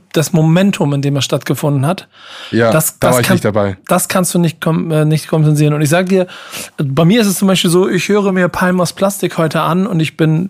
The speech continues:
Speaker 1: ganz ehrlich, ich, mich nervt das.
Speaker 2: Ja, safe,
Speaker 1: Äh,
Speaker 2: safe, hundert Prozent.
Speaker 1: Ähm, aber ich weiß noch ganz genau, als ich vom Management das Demo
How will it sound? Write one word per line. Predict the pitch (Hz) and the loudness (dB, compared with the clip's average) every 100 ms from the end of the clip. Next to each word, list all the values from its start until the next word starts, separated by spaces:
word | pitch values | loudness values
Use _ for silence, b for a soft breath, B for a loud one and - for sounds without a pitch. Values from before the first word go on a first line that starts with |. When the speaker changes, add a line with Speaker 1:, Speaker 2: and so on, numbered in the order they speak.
| - - | -10 -2
Speaker 1:
ganz | 165 214 | 0 2
ehrlich, | 190 185 202 - | 0 0 -2 -4
ich, | - _ | -10 _
mich | - 151 - | -4 -2 0
nervt | 147 - | -2 0
das. | 269 - - B B B B | -2 -4 -14 B B B B
Speaker 2:
Ja, | 113 143 131 | 2 4 4
safe, | 131 | 2
Speaker 1:
Äh, | 131 | 2
Speaker 2:
safe, | - 135 - - - | 0 -2 -4 -18 -4
hundert | 117 101 | -2 2
Prozent. | 117 170 196 | 2 2 -2
Speaker 1:
Ähm, | _ b b | _ b b
aber | 165 175 180 | 0 2 0
ich | 156 | 0
weiß | 180 196 | 0 0
noch | 190 175 | 0 0
ganz | 190 - | -2 0
genau, | 180 180 214 | 0 2 0
als | 196 165 - | 0 -2 -2
ich | 156 - 381 | -4 -6 -12
vom | - - 160 160 | -10 -4 0 2
Management | 190 202 - 170 196 - - _ - | 2 0 0 0 0 -4 -16 _ -4
das | 151 - | -4 0
Demo | 180 220 175 139 156 | 0 2 2 0 -4